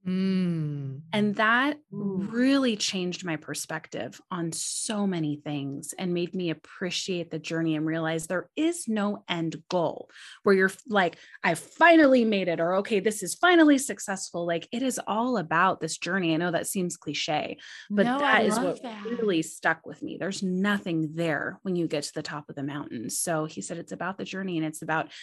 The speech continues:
Speaker 2: how you get up there." So just keep that in mind with who you work with and how you do things, because, you know, it, it really, it all comes back, good or bad.
Speaker 1: Ah, your dad is so smart.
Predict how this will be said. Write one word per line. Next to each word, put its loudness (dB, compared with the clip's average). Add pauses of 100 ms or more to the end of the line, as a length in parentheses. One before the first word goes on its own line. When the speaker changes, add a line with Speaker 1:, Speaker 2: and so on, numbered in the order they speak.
(180)
Speaker 2:
how -2
you -4
get -4
up -8 (140)
there." -12 (240)
So -6
just -6
keep -10
that -6
in -2
mind -2
with -8 (220)
who 0
you 0
work -8
with -10
and -6
how -6
you -6
do -4
things, -12
because, -8 (220)
you -4
know, -4 (500)
it, -6
it -2
really, 0 (500)
it 2
all 6
comes -6
back, -8 (160)
good -6
or -4
bad. -8 (720)
Speaker 1:
Ah, 6
your 0
dad 4
is -4
so 0
smart. -4